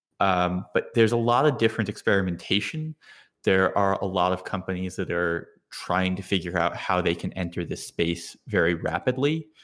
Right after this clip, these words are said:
because the escape room industry as a whole has taken a massive, massive hit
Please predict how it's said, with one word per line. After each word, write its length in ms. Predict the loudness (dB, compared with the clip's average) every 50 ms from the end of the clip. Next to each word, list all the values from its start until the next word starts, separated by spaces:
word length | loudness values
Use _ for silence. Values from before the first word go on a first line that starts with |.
| -20 -20 -20 -20 -20 _ _ _ -4
because 480 | -4 -4 -4 -2 -2 0 0 0 0
the 140 | -2 -2 -2
escape 360 | -2 -2 -2 -2 -2 0 0
room 280 | 0 0 0 0 -4 -6
industry 760 | -6 -6 -8 -8 -10 -12 -14 -12 -6 -4 -2 -2 -2 -2 -4 -4
as 100 | -6 -8
a 60 | -8
whole 400 | -8 -4 0 2 2 2 2 0
has 100 | -2 -6
taken 300 | -4 -6 -4 -4 -4 -6
a 40 | -4
massive, 840 | -6 -4 -4 0 0 2 2 2 0 -2 -6 -10 -10 -12 -12 -14 _ -8
massive 540 | -4 0 2 2 2 0 -2 -6 -12 -12 -14
hit 480 | -12 -8 -8 -8 -8 -8 -14 -20 -20